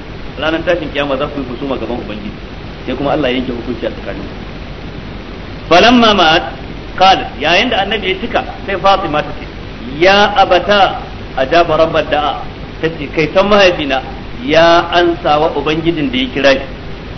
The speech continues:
Ya abata, min jannatil firdausi ma'awa." Wa ya mahaifina, ma-, makomarsa tana cikin aljannatul firdausi. Ya abata, ila Jibril nan'a.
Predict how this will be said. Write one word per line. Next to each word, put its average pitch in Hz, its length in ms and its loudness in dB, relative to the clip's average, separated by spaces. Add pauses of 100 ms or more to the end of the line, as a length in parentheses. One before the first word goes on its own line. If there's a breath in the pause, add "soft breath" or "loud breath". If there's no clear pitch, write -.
(540)
Ya 196 400 6
abata, 190 640 4 (200)
min 170 360 2
jannatil 170 480 0
firdausi 175 420 0
ma'awa." 160 500 2 (420)
Wa 151 100 2
ya 190 360 8
mahaifina, 156 760 -2 (500)
ma-, 185 280 4
makomarsa 190 680 2
tana 175 240 4
cikin 180 240 -4
aljannatul 156 520 2
firdausi. 123 440 -4 (480)
Ya 190 560 6
abata, 180 640 4 (200)
ila 165 440 4
Jibril 165 480 0
nan'a. 165 520 2